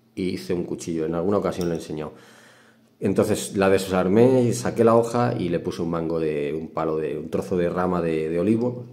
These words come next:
y la tengo ahí en el escritorio para, para hacer cortes ahí en el escritorio. Está metida en el,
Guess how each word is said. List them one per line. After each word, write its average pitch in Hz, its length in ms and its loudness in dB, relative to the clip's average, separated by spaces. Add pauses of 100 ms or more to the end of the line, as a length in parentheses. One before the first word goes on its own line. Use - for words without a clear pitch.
y 85 80 -8
la 82 160 -4
tengo 85 240 0
ahí 82 120 2
en 85 60 0
el 90 100 0
escritorio 87 600 -2
para, 57 460 -6 (680)
para 78 140 -8
hacer 62 520 -6 (300)
cortes - 380 -6
ahí 71 240 -8
en 71 80 -12
el 73 80 -10
escritorio. 76 400 -10
Está 85 120 -8
metida 85 360 -2
en 82 80 0
el, 80 220 -2